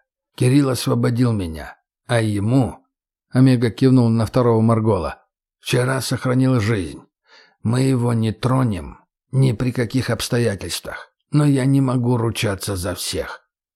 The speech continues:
«Ты же вообще одиночка», Борода непонимающе посмотрел на Омегу. «Каким боком ты прилепился к стае?» «Стой!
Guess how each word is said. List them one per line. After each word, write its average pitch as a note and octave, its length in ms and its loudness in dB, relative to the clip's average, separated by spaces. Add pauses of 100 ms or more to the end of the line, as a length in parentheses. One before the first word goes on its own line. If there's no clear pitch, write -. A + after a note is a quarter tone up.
(680)
«Ты B2 160 4
же C#3 160 0
вообще C3 540 -2
одиночка», C3 640 0 (400)
Борода A#2+ 320 0
непонимающе A#2+ 720 0
посмотрел A#2+ 520 0
на A#2 100 2
Омегу. A#2 360 0 (440)
«Каким D#3 360 2
боком C#3 320 2
ты C#3+ 160 4
прилепился C#3 680 2
к - 40 -10
стае?» E2 400 -2 (320)
«Стой! - 520 2